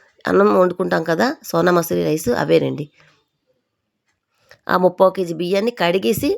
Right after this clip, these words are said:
ముందుగానే ఆరబెట్టుకున్నాను. పులావ్ తయారు చేసుకోవడానికి ఒక గంట ముందు ఆరబెట్టుకోవాలి. ఇప్పుడు చికెన్ వేయించి తీసుకున్నాక మరి కొంచెం ఒక, ఇంకో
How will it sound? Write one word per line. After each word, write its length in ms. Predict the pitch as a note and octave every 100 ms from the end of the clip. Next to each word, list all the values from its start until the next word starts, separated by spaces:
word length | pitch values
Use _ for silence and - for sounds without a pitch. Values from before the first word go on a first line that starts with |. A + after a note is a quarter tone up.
| - -
ముందుగానే 420 | E3+ F3+ G3+ A#3 B3
ఆరబెట్టుకున్నాను. 560 | F3 F3+ F3+ - D#3+ D3+ _ _ _ _ _ -
పులావ్ 220 | F#3 G3
తయారు 220 | F3+ F3 F3
చేసుకోవడానికి 400 | E3+ F3 F3 F#3
ఒక 80 | D3+
గంట 200 | D3+ E3+
ముందు 280 | E3+ F3 B3+ -
ఆరబెట్టుకోవాలి. 640 | D3+ D3+ D#3 - C3 C3 C#3+ _ _ _ _ -
ఇప్పుడు 280 | - B3+ C4 A#3 G#3 - -
చికెన్ 260 | G3 A3 G#3
వేయించి 220 | G3+ G3
తీసుకున్నాక 400 | G3 - G3 F#3+
మరి 200 | A#3 G3
కొంచెం 240 | G3 F#3+ G3
ఒక, 100 | F#3 F#3
ఇంకో 140 | G3+